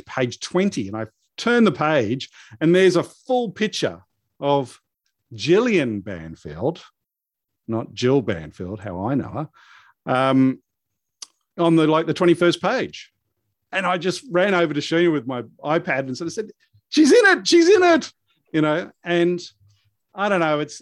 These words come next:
it, it's that whole thing about identity and connection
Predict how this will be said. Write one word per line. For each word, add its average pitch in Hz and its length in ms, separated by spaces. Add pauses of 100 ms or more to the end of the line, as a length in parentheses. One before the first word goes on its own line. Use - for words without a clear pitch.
it, 180 200 (300)
it's 165 200
that 165 340
whole 175 280
thing 147 300
about 120 460 (640)
identity 135 640
and 87 200
connection 131 880